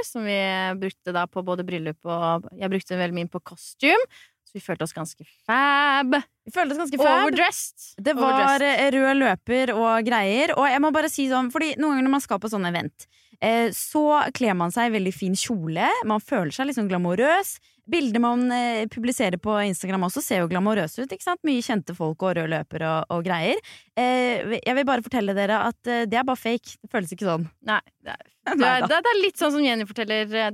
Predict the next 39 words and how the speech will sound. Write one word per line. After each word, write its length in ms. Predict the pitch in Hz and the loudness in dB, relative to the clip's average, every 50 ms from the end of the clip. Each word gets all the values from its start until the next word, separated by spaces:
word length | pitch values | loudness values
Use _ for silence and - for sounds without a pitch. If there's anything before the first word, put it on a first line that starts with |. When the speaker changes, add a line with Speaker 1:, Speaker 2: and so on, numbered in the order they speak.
| 208 214 | -2 -4
Speaker 1:
man, 160 | 240 247 - | -4 -2 0
man 160 | 277 339 349 | -2 0 0
er 300 | 269 170 185 208 240 226 208 - - - | 2 2 2 2 0 -2 -8 -12 -10 -10
et 80 | - 254 | -4 -2
vanlig 280 | 269 202 170 185 196 208 | -2 -2 0 -2 -2 -4
menneske 240 | 180 170 - - 226 202 | -4 -6 -8 -6 -6 -4
inni 140 | 180 165 151 | -4 -2 0
Speaker 2:
Ja. 80 | 160 147 | 0 0
Speaker 1:
den 220 | - 175 185 190 | 0 -2 -4 -4
flotte 260 | 185 - 208 196 - 180 | -4 -4 -4 -4 -4 -6
drakta. 300 | - 110 - - - - | -6 -6 -6 -2 0 0
Speaker 2:
Og 40 | 302 - | 2 2
så 80 | 349 330 | 2 4
vil 120 | 302 330 | 4 4
jeg 80 | 330 294 | 4 4
bare 180 | 294 294 262 294 | 4 4 2 2
si, 200 | - - 311 403 | 2 2 2 2
Mari, 280 | 453 381 302 262 269 349 | 4 4 4 4 4 4
jeg 140 | 440 - - - | 4 2 0 0
koste 320 | - 330 285 - - - | 2 2 2 2 2 2
meg 160 | 196 185 190 | 2 2 4
med 80 | 190 214 | 4 2
deg 80 | 220 | 2
på 120 | - 262 277 339 | 2 2 2 2
fest, 240 | 381 466 - - | 0 0 -2 0
men 140 | - 262 294 285 | 0 2 2 4
vi 60 | 302 | 4
er 80 | 320 359 | 4 2
nødt 140 | 339 320 - | 2 2 0
til 60 | 311 302 | 2 2
å 40 | 311 | 4
ha 20 | 311 311 | 4 4
en 60 | - | 4
alvorsprat 560 | 294 269 202 165 165 160 - - 285 320 - - | 4 2 2 2 0 -2 0 0 0 0 0 -2
før 300 | - - - 254 262 269 | -4 0 2 2 4 4
vi 80 | 254 262 202 | 2 2 2
drar 160 | 196 185 180 | 2 2 2
på 160 | - 233 247 247 | 2 2 2 2
rød 240 | 214 208 208 220 | 2 2 2 4